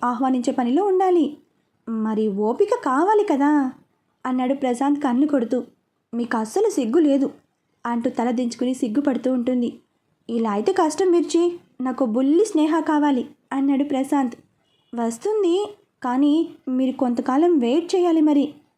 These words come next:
"అదేంటి మళ్ళీ ఈ ట్విస్ట్?" "ఆ పరంధామయ్య పతనం జరిగాకే మన బేబీ గురించి ఆలోచిద్దాం హిట్లర్.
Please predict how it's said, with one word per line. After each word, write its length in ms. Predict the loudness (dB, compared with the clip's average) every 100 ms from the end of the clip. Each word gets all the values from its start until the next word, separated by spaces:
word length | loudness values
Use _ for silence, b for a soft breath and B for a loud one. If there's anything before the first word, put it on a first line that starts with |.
| _ _ _ -2
"అదేంటి 420 | 0 2 2 2
మళ్ళీ 380 | 4 4 4 4
ఈ 40 |
ట్విస్ట్?" 560 | 2 0 0 0 0 0 -6 _ _ _ _ _ -6
"ఆ 120 | -6
పరంధామయ్య 680 | -2 0 0 2 2 2 0
పతనం 420 | -2 2 2 4
జరిగాకే 640 | 2 0 2 0 0 -2 -2 _ -8
మన 200 | -4 -2
బేబీ 360 | 0 0 0
గురించి 320 | 0 -2 -2 0
ఆలోచిద్దాం 540 | 0 0 0 0 0
హిట్లర్. 460 | 0 -2 -2 -2